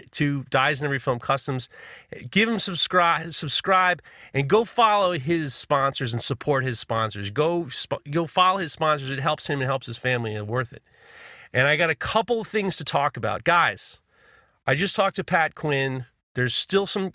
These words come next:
classes available at the Center for Mental Arts. Now, I know some of you have reached out and said to me, "I'm thinking about getting that Nick Anger class." Too late.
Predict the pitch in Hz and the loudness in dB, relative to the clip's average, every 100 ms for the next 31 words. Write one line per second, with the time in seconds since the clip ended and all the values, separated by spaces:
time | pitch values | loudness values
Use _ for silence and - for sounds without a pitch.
0 | - 170 156 156 143 127 120 131 120 117 | -2 2 2 2 -2 -2 2 2 0 -4
1 | 117 - 123 - 117 110 104 95 131 127 | -4 -2 -2 -4 -4 -4 -4 -4 -2 0
2 | 123 127 143 151 - 165 160 170 170 143 | 0 0 -2 -2 -2 -4 -4 -4 -6 -4
3 | 175 - 170 160 151 - 147 - 151 151 | -4 -2 0 0 0 -2 -4 -2 -2 -2
4 | 143 - - - 139 143 190 - 190 190 | -4 -10 -20 -4 -2 0 -2 0 0 0
5 | - 180 185 180 185 185 190 190 185 175 | 0 0 0 0 0 -2 0 0 -2 0
6 | 165 143 - _ _ - - - 160 175 | 2 0 -2 _ _ -20 -8 -2 2 4
7 | 190 156 | 2 0